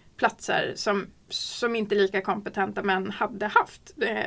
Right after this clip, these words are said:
de hade högre utbildningsnivå och var mer meriterade. Så, jag, alltså, det här är ju ett område som man borde lagstifta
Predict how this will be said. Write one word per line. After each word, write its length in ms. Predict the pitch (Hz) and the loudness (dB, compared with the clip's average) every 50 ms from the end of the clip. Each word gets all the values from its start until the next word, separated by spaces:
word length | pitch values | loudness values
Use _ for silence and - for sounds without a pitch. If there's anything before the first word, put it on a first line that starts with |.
| - - | -4 -8
de 240 | 233 - 277 285 311 | -2 0 4 6 6
hade 160 | 311 254 247 | 4 4 4
högre 300 | 214 220 214 202 196 190 | 4 6 6 8 6 6
utbildningsnivå 680 | 190 190 - 202 185 180 180 185 185 - 185 180 180 175 | 4 4 2 0 0 0 0 -4 -6 -6 -4 -2 -2 0
och 400 | 180 175 175 - - - 196 190 | 0 0 -2 -2 -2 -4 -2 -2
var 100 | 185 180 | 0 -2
mer 200 | 185 180 185 190 | 0 -2 -2 -2
meriterade. 760 | 175 185 175 196 202 - 339 349 - - - - - - 220 - - - - - - - - - - - - - - - - _ | -4 -2 -2 -2 2 4 4 4 4 2 -2 -4 -4 -6 -8 -8 -14 -20 -20 -20 -18 -18 -18 -20 -20 -20 -20 -20 -20 -20 -20 _
Så, 260 | - - - - 302 302 294 294 294 285 277 277 254 - 240 - - - - - - 247 | -10 -8 -4 -2 2 4 6 6 6 6 6 4 2 -2 -6 -10 -14 -18 -14 -12 -10 -8
jag, 240 | - 240 285 302 - - - - | -2 2 4 4 4 2 2 2
alltså, 260 | - 285 302 302 294 | 2 2 2 0 -2
det 160 | 240 202 285 | 2 2 4
här 200 | 285 349 330 330 | 8 8 8 8
är 140 | 247 233 233 | 8 8 8
ju 60 | 220 | 8
ett 100 | 214 214 | 6 6
område 480 | 226 226 214 208 202 208 196 190 196 196 | 4 2 2 4 4 4 4 4 4 2
som 100 | 208 202 | 2 2
man 160 | 208 202 202 | 2 2 0
borde 340 | 214 226 214 202 196 196 202 | 0 2 2 2 2 2 2
lagstifta 880 | 202 208 202 190 190 202 - - 302 262 - - - - 214 - - | 4 4 4 2 2 -2 -4 -4 -4 -6 -6 -10 -6 -4 -4 -4 -4